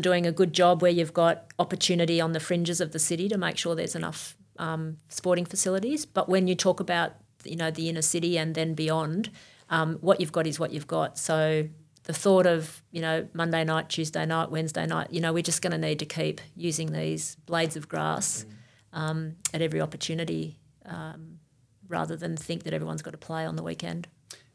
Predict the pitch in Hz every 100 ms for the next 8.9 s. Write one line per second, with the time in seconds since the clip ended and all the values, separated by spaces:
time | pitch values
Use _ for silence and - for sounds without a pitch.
0 | - 165 185 196 202 180 147 127 117 120
1 | 131 113 110 - 117 - - 113 113 104
2 | - 120 110 110 107 104 110 - - 113
3 | 104 - - - _ _ _ _ - 104
4 | 104 104 104 - 117 107 98 104 98 -
5 | 101 98 95 98 - - 101 95 104 95
6 | 90 - 95 92 95 98 95 - 107 98
7 | - - 110 113 143 226 196 - - _
8 | _ - 107 107 104 110 110 104 101